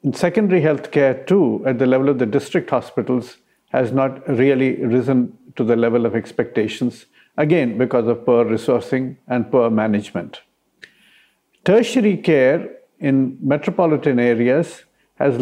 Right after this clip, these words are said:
largely centered around in the public sector around medical college hospitals, and the private sector has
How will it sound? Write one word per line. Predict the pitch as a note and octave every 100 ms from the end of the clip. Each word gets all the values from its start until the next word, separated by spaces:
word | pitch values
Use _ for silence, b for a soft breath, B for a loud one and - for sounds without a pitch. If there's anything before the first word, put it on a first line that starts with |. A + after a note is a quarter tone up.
| C3
largely | C#3+ C#3 D#3
centered | D3 D3 B2+ D3+
around | C#3 C#3 C3+
in | B2 A#2
the | A#2+
public | A#2+ C3 B2+
sector | C#3+ - C#3 A#2+
around | A#2+ A#2+ A#2
medical | C3 D3+ - F3 C3+
college | A#2 G#2+ -
hospitals, | G2+ - G#2+ C#3 D#3+ - - _ _ _ _ _
and | D#3 E3+
the | C#3+ C3+
private | D#3 D#3+ E3+ D3+
sector | - D3
has | C3 A2+